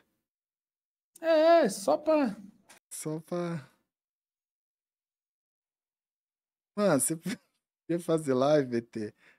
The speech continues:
Speaker 2: Um, pô, um
Speaker 1: Ah.
Speaker 2: capacete de futebol americano, velho. Ia ficar massa, velho.
Speaker 1: Oxi, por quê?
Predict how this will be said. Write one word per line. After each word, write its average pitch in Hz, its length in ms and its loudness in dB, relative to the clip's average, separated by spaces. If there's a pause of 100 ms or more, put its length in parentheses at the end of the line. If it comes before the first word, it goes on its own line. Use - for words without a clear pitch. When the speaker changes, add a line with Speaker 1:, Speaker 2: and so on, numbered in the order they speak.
(200)
Speaker 2:
Um, 143 280 -4
pô, - 160 -6
um 156 80 2
Speaker 1:
Ah. 135 80 2
Speaker 2:
capacete 156 720 -2
de - 20 -10
futebol 151 540 -6
americano, 175 800 -2
velho. 104 240 -6
Ia 120 100 -4
ficar 147 260 -4
massa, 131 540 -2
velho. 104 340 -14 (760)
Speaker 1:
Oxi, 403 380 6 (240)
por 311 140 -4
quê? 320 280 -2